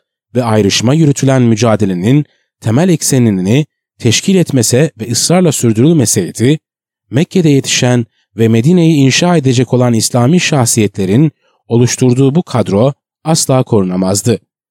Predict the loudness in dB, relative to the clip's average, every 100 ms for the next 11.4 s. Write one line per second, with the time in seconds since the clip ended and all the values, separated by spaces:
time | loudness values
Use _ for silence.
0 | _ _ _ -4 -4 -2 -2 -2 0 2
1 | 0 0 0 2 2 2 0 2 2 0
2 | -2 -2 0 0 0 -2 -2 -2 0 2
3 | 0 0 -2 -4 -4 -2 0 -2 _ _
4 | _ _ -2 0 -2 -4 -4 -2 0 2
5 | 0 -2 -2 0 -2 -6 _ _ -4 -2
6 | 0 0 0 0 0 -2 0 0 -2 -4
7 | _ -2 2 2 2 2 2 2 0 0
8 | 2 2 4 2 2 2 2 2 2 2
9 | 0 -2 0 0 0 0 0 0 0 2
10 | 0 -2 -2 -2 -2 0 0 0 -2 -2
11 | -2 -2 -4